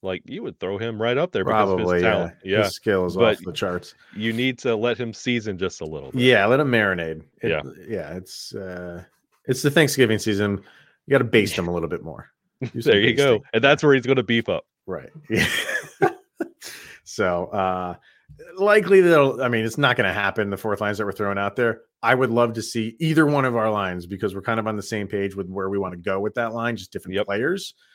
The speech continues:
Speaker 2: Um, I think it would be exciting for the Avs and, and it,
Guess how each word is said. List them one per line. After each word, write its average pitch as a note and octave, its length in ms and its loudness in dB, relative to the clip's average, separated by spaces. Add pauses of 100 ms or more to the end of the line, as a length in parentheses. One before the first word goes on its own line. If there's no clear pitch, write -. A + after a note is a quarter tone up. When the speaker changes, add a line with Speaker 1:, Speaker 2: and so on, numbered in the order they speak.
(380)
Speaker 2:
Um, F#2+ 440 -4
I G2+ 60 -8
think A2+ 200 -6
it C3 40 0
would C3 120 2
be B2 120 0
exciting G2+ 520 -2
for - 120 -12
the F#2+ 100 -4
Avs F#2 320 -4
and, F#2 360 -10
and F#2+ 220 -14 (400)
it, C3+ 140 4